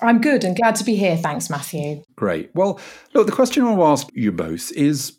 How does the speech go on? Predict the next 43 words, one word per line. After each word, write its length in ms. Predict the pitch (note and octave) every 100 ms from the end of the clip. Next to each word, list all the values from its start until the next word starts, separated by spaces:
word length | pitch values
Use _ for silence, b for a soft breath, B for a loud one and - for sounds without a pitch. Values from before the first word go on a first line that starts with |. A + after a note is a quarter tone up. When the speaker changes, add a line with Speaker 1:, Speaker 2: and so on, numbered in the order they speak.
| _
Speaker 2:
why 280 | - E3 G3+
has 140 | G#3
this 120 | F3 B2
become 400 | D#3 - C3+ A#2+
a 80 |
big 280 | G2+ A#2+ G#2+
issue 440 | G#2+ - - E2+ D#2+
for 460 | - - F2 D#2+
you? 260 | D2+ D2 D2
So, 480 | - C#3+ D3 C#3+ -
Sarah, 260 | - A3 F3
let 140 | G3+
me 80 | F3
start 320 | - D3+ B2
with 100 | B2
you. 80 | D#3
I 40 |
mean, 120 | G#2 G#2+
you're 140 | A#2
Chief 380 | - - C#3+ B2
Executive 600 | G2 A#2 A2+ - G2+ F#2
of 80 | G2
Dignity 400 | G2+ F#2 - F#2+
in 60 |
Dying, 280 | G#2 G2 F2+
so 120 | F#2+
that 200 | G2+ G2 _
partly 260 | C3 G2+ G2
<laughs> 60 |
explains 400 | - B2 A#2 G#2+
why 100 | A#2
you've 180 | G2+ G2+
written 320 | G#2 G2 F2+ -
this 360 | G#2+ G#2 F#2
book. 300 | - G3+ B2+ C3+
But 320 | D3 D3+ D3+
why 260 | D3 E3+
is 160 | F3+ B2+
this 200 | C3+ -
an 240 | B2+ B2+ C3+
issue 540 | B2 - G#2+ F#2 F2+
that 300 | F#2+ F#2+ -
has 280 | F2+ E2+